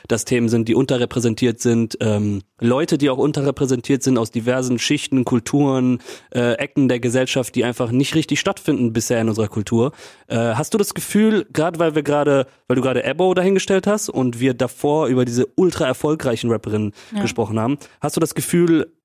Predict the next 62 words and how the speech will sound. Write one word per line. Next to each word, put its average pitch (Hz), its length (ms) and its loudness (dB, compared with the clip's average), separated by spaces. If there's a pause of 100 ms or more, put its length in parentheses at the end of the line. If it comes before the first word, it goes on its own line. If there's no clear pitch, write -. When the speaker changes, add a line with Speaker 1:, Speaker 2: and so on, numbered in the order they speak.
Speaker 1:
man 135 440 2
muss 151 200 0
trotzdem 190 580 -2
zweitausendneunzehn 160 680 0
als 139 180 0
Frau 147 280 -2
noch 147 160 -2
ein 131 100 -2
Klischee 156 380 0
bedienen, 185 420 0
um 135 160 2
den 127 220 0
absolut 147 480 -2
krassen 151 320 -2
Erfolg 135 320 -2
in 143 60 -2
dieser 127 200 2
Deutschrap-Blase 151 640 0
zu 156 400 -2
erringen? 160 400 -2
Speaker 2:
Ja, 196 220 0
voll. 196 280 0
Also 190 220 0
du 208 100 2
musst 247 300 4
dieses, 220 560 0
äh, 208 240 2
Klischee 226 400 -2
bedienen 226 440 2
und 214 160 2
du 220 60 2
musst 233 300 2
halt 196 160 -2
auch - 120 -2
Männer 233 300 2
hinter 175 300 -2
dir 175 240 0
haben, 175 320 2
die, 185 180 0
ähm, 185 380 0 (320)
erfolgreich 214 540 -2
sind 208 360 0
und 196 160 0
die 208 60 -2
richtigen 196 280 0
Leute 185 300 0
kennen 196 180 -2
und 185 140 -2
die 190 60 0
bereit 185 320 0
sind, 185 120 -2
dich 180 120 -6
zu - 100 -10
pushen. 240 340 2
Also 185 220 0
wenn 190 160 2
wir 202 100 2
uns 190 120 0
jetzt 185 160 -2
mal 190 100 0
alle 196 280 2
drei 190 420 0